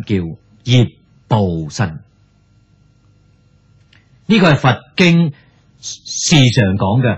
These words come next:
可憐愍者。業報身好苦啊，隨業受報。你做善業，三善道受報；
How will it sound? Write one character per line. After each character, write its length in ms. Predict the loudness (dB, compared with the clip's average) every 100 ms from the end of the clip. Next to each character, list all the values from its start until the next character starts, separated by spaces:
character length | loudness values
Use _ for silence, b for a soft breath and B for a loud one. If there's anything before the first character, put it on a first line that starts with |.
| -6
可 520 | -6 0 2 4 4
憐 320 | 4 2 0
愍 260 | -2 -2 -2
者。 140 | -4 -6 -8 -12 -20 _ _ _ _ _ _ _ _ _ _ _ _ _ _ _ _ _ _ _ -2
業 260 | 2 2 2
報 200 | 2 4
身 140 | 4 2 -2 _
好 220 | -6 0
苦 480 | 2 0 -2 -8 -8
啊， 120 | -12 b b b b b -6
隨 340 | 0 2 4
業 460 | 4 4 4 4 4 0 _ _ _ _ _
受 140 | -4 -4 -2
報。 280 | -4 -4 -8 _ _ _ _ _ _ _ _ _ _ _ _ _ _ _ _ 0
你 320 | 4 4 2
做 260 | 2 0
善 220 | 0 0 2
業， 460 | 2 2 2 2 -2 _ _ _ _ _ _ _ _ _ _ _ _ _
三 420 | -6 0 4 4
善 340 | 4 0 -2 -2
道 240 | -4 -6
受 400 | -8 -6 -6 -6
報； 280 | -8 -8 -8